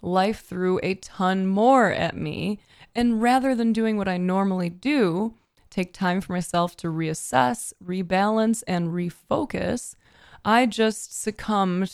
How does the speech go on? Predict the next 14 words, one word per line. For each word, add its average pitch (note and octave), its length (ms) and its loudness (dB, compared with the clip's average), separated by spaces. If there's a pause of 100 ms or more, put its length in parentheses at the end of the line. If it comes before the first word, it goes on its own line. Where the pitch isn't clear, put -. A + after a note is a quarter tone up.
to - 100 -6
the G3+ 80 0
feelings E3+ 560 -4
of F#3 180 -2
overwhelm. E3+ 720 -2 (1000)
Without A3 320 6
realizing F#3+ 800 2
what F3+ 140 -2
was F3+ 160 -4
happening, F#3+ 680 -4 (360)
my G3+ 200 -2
days G3 640 -2
started G3 680 -2
disappearing. F3+ 1000 -4